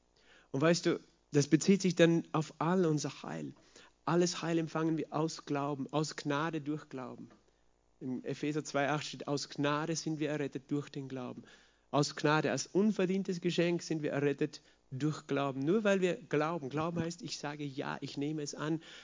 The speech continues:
Und dieses Ja ist in deinem Herzen, aber es wird ausgeübt durch deinen Mund. Du bekennst es. Das Bekenntnis des Glaubens, das aus dem Herzen kommt. Der Glaube im Herzen und das Bekenntnis im Mund, das heißt Glauben. Es in Anspruch nehmen. "Ja, Jesus, ich nehme es an, was du getan hast."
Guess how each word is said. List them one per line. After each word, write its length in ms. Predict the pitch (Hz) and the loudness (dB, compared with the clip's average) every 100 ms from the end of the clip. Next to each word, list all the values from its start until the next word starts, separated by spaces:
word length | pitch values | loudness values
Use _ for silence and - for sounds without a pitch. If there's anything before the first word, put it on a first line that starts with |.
| - _ _ _ | -20 _ _ _
Und 200 | 139 127 - | -2 0 -2
dieses 340 | 139 156 135 | 0 2 2
Ja 240 | 135 151 180 | 2 6 6
ist 140 | 160 | 6
in 100 | 151 | 6
deinem 240 | 147 147 | 6 4
Herzen, 480 | 139 156 170 - - | 2 -2 -4 -4 -2
aber 160 | 135 139 | 0 0
es 100 | 127 | 0
wird 140 | 151 - | -8 -6
ausgeübt 640 | 160 170 - 165 170 - | -6 -6 -4 -2 -2 -2
durch 100 | 147 | -2
deinen 240 | 147 135 135 | 0 0 2
Mund. 260 | 156 180 | 0 0
Du 60 | 135 | -4
bekennst 760 | 117 - - 147 151 175 - | -6 -10 -6 -2 -2 -2 -4
es. 280 | - - - - - _ _ - | -6 -6 -12 -20 -20 _ _ -10
Das 280 | 127 123 - | -4 -4 0
Bekenntnis 680 | 127 - 160 170 - 170 | -2 2 2 2 0 -2
des 180 | 160 - | -2 -2
Glaubens, 400 | 139 139 175 160 | -2 0 0 2
das 120 | 143 | 4
aus 100 | 143 | 4
dem 140 | 135 127 | 2 -2
Herzen 380 | 120 151 - 131 | -2 -4 -4 -4
kommt. 140 | 123 | -2
Der 80 | 123 | -2
Glaube 320 | 123 147 160 | -2 -2 0
im 60 | 147 | 0
Herzen 340 | 147 156 147 | -2 -4 -4
und 60 | 127 | -6
das 100 | 123 | -4
Bekenntnis 540 | 135 - 160 156 151 | -4 0 -2 0 0
im 80 | 151 | 2
Mund, 240 | 156 147 | 2 2
das 100 | 135 | 0
heißt 220 | 151 - | 0 0
Glauben. 420 | - 127 156 139 123 - - | 0 2 2 2 -2 -6 0
Es 160 | 135 156 | 4 4
in 180 | 147 | 4
Anspruch 420 | 147 175 170 - 139 | 2 2 2 0 2
nehmen. 200 | 131 127 | 2 0
"Ja, 460 | 120 160 156 165 | 2 4 4 2
Jesus, 420 | 175 156 175 170 147 | 0 4 4 2 -2
ich 140 | 139 | 2
nehme 260 | 147 185 196 | 4 4 2
es 240 | 156 - | -4 -2
an, 220 | 170 190 | 0 2
was 140 | 143 135 | 0 -2
du 120 | 156 | 0
getan 340 | 160 160 165 | 0 0 0
hast." 160 | 131 | -2